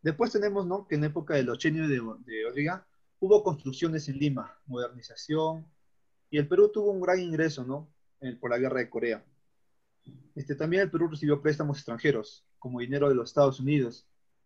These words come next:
Y una modernización que el Perú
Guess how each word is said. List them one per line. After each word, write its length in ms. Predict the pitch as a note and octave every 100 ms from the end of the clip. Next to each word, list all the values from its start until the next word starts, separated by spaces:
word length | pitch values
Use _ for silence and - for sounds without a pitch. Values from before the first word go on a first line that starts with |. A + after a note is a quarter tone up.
| _ _ _ _ _ - _ _ - _
Y 560 | D#3+ D3+ D#3 D#3+ D#3+ - -
una 220 | G#3 A3
modernización 920 | G3 E3 C#3 C3 C3 - D3+ D#3 D3 _ -
que 240 | A#2+ A2+
el 140 | A2+ A2
Perú 420 | C3 C#3+ D3